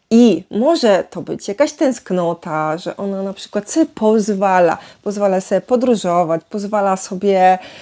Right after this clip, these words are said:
nie wiem, zmieniać facetów, pozwala sobie, mm,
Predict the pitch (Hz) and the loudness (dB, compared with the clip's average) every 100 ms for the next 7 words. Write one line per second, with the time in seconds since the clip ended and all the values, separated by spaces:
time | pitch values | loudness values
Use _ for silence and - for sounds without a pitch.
0 | - - 180 180 180 - 160 196 190 190 | -20 -14 -8 -6 -6 -10 -6 -4 -2 -2
1 | 196 - 285 - 185 180 180 175 - 208 | -4 0 0 4 2 2 -4 -4 -6 -6
2 | 214 233 269 - 277 262 254 247 247 247 | -2 2 0 0 -2 2 4 6 6 4
3 | - - _ _ 214 220 214 214 214 220 | -8 -20 _ _ -4 -2 0 0 0 -2